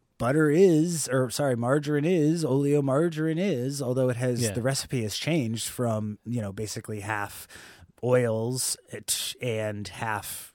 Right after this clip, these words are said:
Speaker 1: you know, reductions of leftover meat fat, um, to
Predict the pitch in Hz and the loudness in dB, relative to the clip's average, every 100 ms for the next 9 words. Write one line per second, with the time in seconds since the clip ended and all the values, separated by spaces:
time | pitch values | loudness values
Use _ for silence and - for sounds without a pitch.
0 | _ 113 113 101 104 101 113 110 - 113 | _ -6 -4 -4 -6 -6 -8 -8 -6 -6
1 | 104 101 95 - 113 101 101 107 98 120 | -6 -8 -8 -8 -8 -8 -8 -10 -8 -6
2 | 104 104 98 101 117 123 _ - 98 98 | -6 -8 -8 -6 -4 -6 _ -10 -8 -8
3 | - _ - - - - _ 120 110 98 | -10 _ -20 -20 -20 -20 _ -4 -4 -6
4 | 95 95 _ _ _ _ _ _ _ _ | -10 -12 _ _ _ _ _ _ _ _
5 | - - 156 117 104 | -4 2 2 2 -2